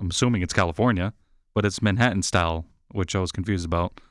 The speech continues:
Whole kosher pickles. What should we try first? I think the pickle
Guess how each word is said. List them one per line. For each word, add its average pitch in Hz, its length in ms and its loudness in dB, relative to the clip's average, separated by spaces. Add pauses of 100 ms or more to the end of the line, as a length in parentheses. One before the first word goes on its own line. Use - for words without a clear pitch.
(280)
Whole 107 140 4
kosher 110 380 0
pickles. - 560 -4
What 143 180 2
should - 120 0
we 135 100 2
try 123 260 2
first? 175 360 2
I 104 80 2
think 147 220 0
the 104 120 0 (180)
pickle 113 380 2